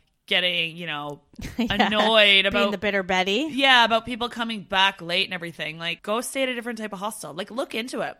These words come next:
Speaker 1: People will leave reviews, um, on the type of hostel it is. Again, the place I stayed in Berlin, I read reviews on TripAdvisor, and everyone kinda said, like, it is a more mature hostel.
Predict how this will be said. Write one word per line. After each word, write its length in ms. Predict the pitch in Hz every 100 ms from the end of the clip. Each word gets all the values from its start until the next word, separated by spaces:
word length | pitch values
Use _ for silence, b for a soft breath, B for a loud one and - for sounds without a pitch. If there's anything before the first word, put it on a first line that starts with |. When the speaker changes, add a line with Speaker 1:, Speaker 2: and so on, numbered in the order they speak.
| _
Speaker 1:
People 300 | 233 247 254
will 160 | 262
leave 280 | 233 214 202
reviews, 840 | 220 202 196 185 185 185 185 - - _ _
um, 360 | 175 170 165 - -
on 80 | 180
the 60 |
type 240 | 170 180 185
of 100 | 180
hostel 440 | 175 175 - 190
it 120 | 190
is. 480 | - 170 165 160 160
Again, 380 | - - 196 185
the 60 | 180
place 280 | 190 185 196
I 40 |
stayed 260 | 190 202 190
in 100 | 185
Berlin, 540 | 185 175 165 160 170 b b b b b
I 100 | 185
read 220 | 180 185 175
reviews 420 | 175 170 165 160
on 420 | 156 156 156 156 -
TripAdvisor, 640 | 196 196 185 170 165 165 160
and 140 | 160 -
everyone 320 | 180 180 165
kinda 180 | 165 160
said, 160 | - 156
like, 160 | 151
it 160 | - 170
is 200 | 180 190
a 40 | 180
more 160 | 170
mature 320 | 156 147 160 151
hostel. 640 | 170 - - 165 156 156